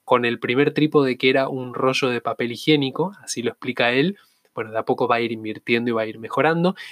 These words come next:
que creo que es lo que nos ha pasado a todos, ¿no? Porque, bueno, a muchas personas se los agarró sin equipos, esta cuestión del streaming no es tan sencillo, porque si uno quiere que sea de manera profesional,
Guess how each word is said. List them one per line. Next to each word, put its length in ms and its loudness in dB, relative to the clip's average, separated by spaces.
que 100 -8
creo 200 4
que 80 2
es 60 4
lo 100 0
que 100 2
nos 180 0
ha 100 2
pasado 380 2
a 60 0
todos, 560 2
¿no? 280 0
Porque, 440 -2
bueno, 240 -4
a 140 -4
muchas 300 -6
personas 420 0
se 80 -16
los 220 -10
agarró 340 2
sin 240 -4
equipos, 580 2
esta 180 -10
cuestión 400 -2
del 160 -2
streaming 560 2
no 140 4
es 180 -4
tan 220 -2
sencillo, 760 -2
porque 220 -4
si 100 -8
uno 120 -6
quiere 180 0
que 80 -8
sea 180 -2
de 60 0
manera 320 -4
profesional, 800 -2